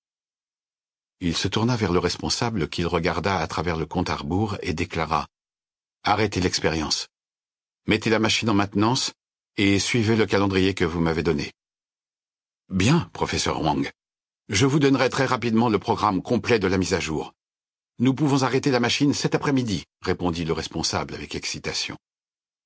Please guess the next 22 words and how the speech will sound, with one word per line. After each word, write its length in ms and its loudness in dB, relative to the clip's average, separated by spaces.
Vous 180 2
pouvez 260 2
l'arrêter 480 2
dès 140 2
maintenant. » 420 0
Le 100 -2
responsable 600 -4
du 120 -10
laboratoire 540 -2
regarda 440 0
Wang 260 0
Miao 360 2
d'un 200 0
air 180 0
incrédule, 580 0
mais 240 2
il 160 -2
retrouva 420 -2
très 220 -2
vite 200 -4
son 200 0
enthousiasme, 680 -2